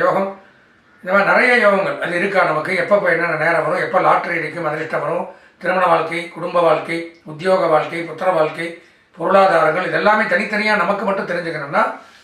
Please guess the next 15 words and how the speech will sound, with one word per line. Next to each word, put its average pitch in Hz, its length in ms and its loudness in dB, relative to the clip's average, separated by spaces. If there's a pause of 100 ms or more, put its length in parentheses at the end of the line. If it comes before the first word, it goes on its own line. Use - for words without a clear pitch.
(200)
சொந்த 202 220 -2 (100)
ஜாதகத்தை 202 380 4
பார்த்தால் 170 400 2
மட்டும்தான் 202 420 2
தெரிந்து 165 240 -2
கொள்ளணும். - 340 0 (920)
அதனால 208 340 4 (240)
நமது 165 240 -2
நேயர்கள் 208 460 2 (920)
தவறாமல் 226 540 4 (140)
இந்த 160 180 -12
சனிப்பெயர்ச்சிக்கு 202 560 0
முன்பாக 165 400 2 (280)
மற்ற 175 260 -2 (380)
எல்லா 190 200 2